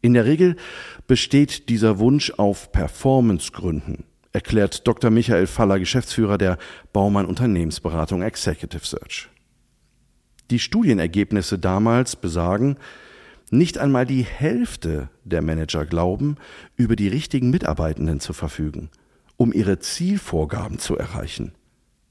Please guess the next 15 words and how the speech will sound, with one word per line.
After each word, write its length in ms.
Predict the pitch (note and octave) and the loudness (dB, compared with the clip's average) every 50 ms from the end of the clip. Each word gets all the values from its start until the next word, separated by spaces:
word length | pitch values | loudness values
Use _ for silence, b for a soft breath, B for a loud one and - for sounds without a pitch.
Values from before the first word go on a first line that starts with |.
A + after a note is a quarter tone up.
| _ _ _ _ _ - | _ _ _ _ _ 0
Blicken 240 | - C#3 - B2 A2 | 0 0 2 2 2
wir 160 | A2+ G#2 D#2+ | 2 2 4
heute 400 | A2 D#3 F#3 F#3 - A2 G#2+ A2 B B B B B B B - | 2 2 2 2 4 4 2 2 B B B B B B B 0
auf 260 | - G#2 G2 - - - - | 0 0 0 -2 -8 -10 -8
diese 260 | B2+ C#3+ D3 B2+ C#3 | -4 -2 2 2 2
Ergebnisse, 840 | - E3+ F3+ G2 C3 E3 - - - E2+ E2+ - - C3+ C#3 D#3+ E3 - - _ _ _ _ _ - | 4 2 0 2 2 0 0 0 0 -2 0 0 2 2 2 2 0 -4 -10 _ _ _ _ _ 0
weiß 200 | - G#2+ G2+ - | 0 0 0 0
ich 140 | - - - | -2 0 2
nicht, 240 | B2 B2+ A2+ - - | 2 2 2 -2 -2
ob 120 | F2+ F#2 | -2 -2
ich 120 | G#2 F2 G2 | -2 0 0
lachen 260 | G#2 G2 A2 D3 C#3+ | 0 2 2 2 2
oder 200 | C#3 C#3 C3+ A#2 | 2 2 2 2
weinen 220 | A2 D#2+ D#2+ F2+ | 2 0 0 -4
soll. 260 | - - - - - | -6 -10 -8 -10 -10